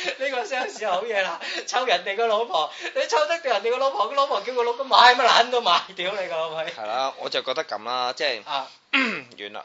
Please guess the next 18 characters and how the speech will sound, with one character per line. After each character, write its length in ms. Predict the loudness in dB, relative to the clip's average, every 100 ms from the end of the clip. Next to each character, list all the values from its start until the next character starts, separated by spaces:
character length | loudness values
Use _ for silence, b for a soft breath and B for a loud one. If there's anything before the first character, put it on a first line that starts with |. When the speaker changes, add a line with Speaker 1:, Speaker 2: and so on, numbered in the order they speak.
| -14
Speaker 2:
即 120 | -8 -6
係 80 | -4
呢， 200 | -4 -6
作 220 | -4 -4
為 160 | -4
一 20 | -4
個 140 | -8
sales 460 | -6 -6 -6 -10 -10
呢， 120 | -10 _ B B B B B _ -6
誒， 340 | -2 -2 -4 _ -14
其 120 | -10
實 140 | -6 -6
呢， 200 | -6 -10 _ _
一 80 | -10
個， 480 | -6 -6 -4 -8 -10 _ _ _ _ _ _
一 100 | -12
個 100 | -10
人 140 | -10